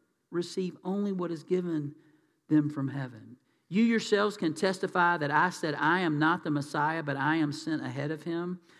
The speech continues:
The bride belongs to the bridegroom." There's that language.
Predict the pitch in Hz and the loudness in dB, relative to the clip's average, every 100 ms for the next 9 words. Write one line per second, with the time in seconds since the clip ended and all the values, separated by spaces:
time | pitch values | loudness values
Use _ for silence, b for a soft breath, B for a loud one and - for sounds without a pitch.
0 | b - 151 151 165 185 220 202 175 170 | b -2 0 4 6 6 4 4 2 4
1 | 180 190 196 180 - 185 185 185 202 220 | 2 0 -2 -6 -2 0 0 0 0 0
2 | 180 156 147 165 214 214 208 208 196 233 | -2 0 0 0 -2 -4 -6 -4 -2 2
3 | 240 202 180 175 - | 2 0 -4 -8 -18